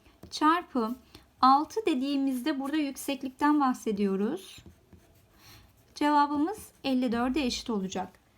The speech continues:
Şimdi ben burada sadeleştirmeyi altlı üstte yapamam çünkü x'in değerini bilmiyorum. Sekiz ile de ikiyi sadeleştiremem çünkü aradaki işlem toplama işlemi. O halde çaprazda altı ile sadeleştiririm. Bir kaldı,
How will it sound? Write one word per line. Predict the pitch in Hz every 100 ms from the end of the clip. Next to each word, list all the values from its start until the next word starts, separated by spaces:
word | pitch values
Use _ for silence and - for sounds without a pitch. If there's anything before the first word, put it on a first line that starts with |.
| _ _ -
Şimdi | 440 415 285 262 254 262 _ _ 269
ben | 311 427
burada | 466 392
sadeleştirmeyi | - 330 311 311 330 - 349 349 339 320 370 - _
altlı | 269 311 - 349
üstte | 339 -
yapamam | 330 330 392 294 320
çünkü | 330 339
x'in | - 302 - 339
değerini | 320 302 392 302
bilmiyorum. | 262 233 202 190 190 - _ - -
Sekiz | - 269 381
ile | 392
de | 311
ikiyi | 302 349
sadeleştiremem | 339 311 285 302 311 311 392 453
çünkü | - 277 294
aradaki | 277 269 262
işlem | 262 440 403
toplama | 269 - 214
işlemi. | 196 - 196 202 - _ _ - - -
O | 359
halde | 285 392
çaprazda | 403 302 - 240 220 208 294 277
altı | 277 262
ile | 240 311
sadeleştiririm. | 240 208 - 202 - 196 185 254 349 _ _ - - _ - - -
Bir | 311 277
kaldı, | 254 214 196 220 254 392